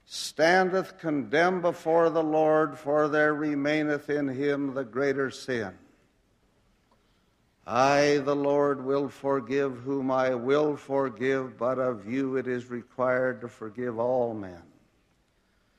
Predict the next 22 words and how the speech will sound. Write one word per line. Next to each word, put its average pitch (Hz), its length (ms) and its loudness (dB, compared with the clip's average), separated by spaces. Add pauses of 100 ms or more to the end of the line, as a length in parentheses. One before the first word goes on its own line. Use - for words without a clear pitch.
(400)
And 120 280 -6
ye 127 180 -2
ought 135 280 2
to 127 100 -10
say 127 400 -4
in 123 100 -4
your 120 240 -2
hearts, - 720 -6 (1040)
'Let 147 300 -4
God 127 400 2
judge 113 420 -4
between 110 460 -8
me 117 180 -6
and 113 200 -8
thee, 131 480 -6 (1200)
and 120 320 -6
reward 123 680 -2
thee 147 200 -2
according 135 560 -2
to 131 100 -4
thy 123 300 -2
deeds.'" 101 920 -14